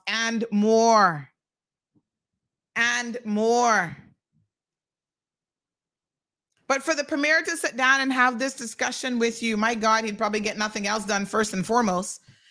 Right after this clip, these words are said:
And secondly, it is just easier for them to summarize and to say that they had their differences. And the differences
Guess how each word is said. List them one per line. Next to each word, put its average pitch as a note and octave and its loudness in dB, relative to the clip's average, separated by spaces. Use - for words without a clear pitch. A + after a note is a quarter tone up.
And A#3+ -4
secondly, A#3 -2
it C4 2
is A#3 0
just C#4 -6
easier C4 -2
for B3+ -4
them G#3+ -4
to A3+ -6
summarize G#3 2
and F#3+ -2
to F#3+ -8
say G3 -4
that G3 0
they G#3 0
had G3+ 0
their G3 2
differences. F3+ -2
And A3+ 0
the A3 0
differences A3+ 2